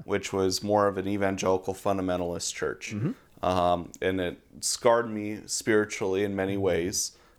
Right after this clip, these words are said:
Speaker 1: um, and had a bad experience. And so I left church, and I was unchurched until college.
Speaker 2: Wow.
Speaker 1: Um, uh, from eighth grade until college, I dropped everything I'd ever learned.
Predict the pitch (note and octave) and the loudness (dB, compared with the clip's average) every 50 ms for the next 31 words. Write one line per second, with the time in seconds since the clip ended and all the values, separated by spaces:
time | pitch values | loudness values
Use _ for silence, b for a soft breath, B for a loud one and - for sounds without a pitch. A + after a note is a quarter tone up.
0 | b - - F#2 F#2 F2+ F2+ F2 F#2 F#2 - G2 G2 G2 F#2 F#2 F#2 F#2+ F#2+ F#2 | b -6 -4 -2 -2 -2 -2 -4 -6 -2 0 0 0 2 2 2 2 2 2 2
1 | - - - - - F#2+ F2 F2 F#2 F2+ - F#2+ F#2 - - F#2+ F#2 F#2 G2 G#2 | 0 -4 -8 -8 -6 -6 -4 -4 -6 -6 -8 -8 -4 0 2 2 4 4 4 4
2 | G#2+ A2 - - - - F#2+ D2 - - - - - - F#2+ F#2 F#2 G2 A2 G#2+ | 2 2 2 -2 -6 -6 -6 -6 -6 -8 -12 -14 -12 -10 -6 -2 0 0 0 0
3 | F#2 G#2 A2 C#3 D3+ - - G#2 G2+ G2 - - - - G2+ F#2 - - D2+ - | -2 -2 -2 -2 -4 -4 -4 -4 -4 -6 -8 -12 -14 -14 -14 -12 -10 -10 -10 -8
4 | - - F2+ F2+ F2+ C2+ A1+ A1 - - - - - B B B B B B B | -4 -2 0 0 0 -2 -4 -8 -10 -14 -16 -18 -18 B B B B B B B
5 | - F#2+ G#2+ C3+ D3 F#2+ G2 G2 F#2+ F#2 F2+ F2 E2+ E2+ F#2 F#2+ F2+ - - _ | -8 -8 -6 -2 2 2 4 4 4 4 2 2 0 0 -4 -8 -14 -16 -20 _
6 | _ _ _ _ - - F#2 F#2+ G2 F#2+ F#2+ F#2 F2 - - - G2+ G2 G#2 A#2 | _ _ _ _ -4 0 2 4 4 4 4 2 0 -4 -6 -8 -4 -2 -2 -2
7 | A#2 - - - A2 A2 G#2+ G#2+ G#2 G2 - A2+ G2 F#2+ - - F2+ F#2+ F#2+ G2 | -2 -2 0 0 2 2 2 0 -4 -6 -4 -4 -4 -4 -2 -2 0 2 2 2
8 | G2 F#2 F2+ F#2+ - - - - G2 F#2+ G2+ G2+ F#2+ F#2 F2+ - - G2 G2+ G2+ | 2 0 -2 -4 -8 -8 -4 -4 -4 -2 0 2 2 2 2 0 -2 -2 -2 -2
9 | A2 G#2+ G#2+ A2+ A2 G#2+ G2+ G2 G2+ G2 G2 G2 G2 G2+ F#2+ G2 G2 F#2 F#2 F#2+ | -4 -6 -6 -6 -4 0 0 2 2 2 0 0 0 -2 -2 -2 -2 -2 -4 -4
10 | F#2 F#2+ G2+ | -6 -10 -12